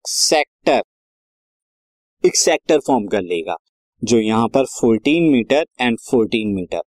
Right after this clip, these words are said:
तो nothing but ये sector भी क्या होगा, quadrant होगा, because this angle is ninety degree। तो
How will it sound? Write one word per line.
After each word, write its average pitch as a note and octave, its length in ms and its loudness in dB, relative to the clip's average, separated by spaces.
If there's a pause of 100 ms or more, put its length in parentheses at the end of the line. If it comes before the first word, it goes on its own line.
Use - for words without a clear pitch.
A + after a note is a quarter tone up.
तो D#3 80 4
nothing C#3+ 420 2
but D#3+ 120 0
ये E3 100 2
sector D#3 480 0
भी E3 120 2
क्या E3 160 2
होगा, E3 180 0
quadrant A#2+ 580 0
होगा, G2 220 -2 (320)
because B2 300 0
this D#3+ 180 2
angle C#3 300 2
is F3+ 200 0
ninety G#2 400 -2
degree। - 280 -12 (400)
तो G4+ 120 4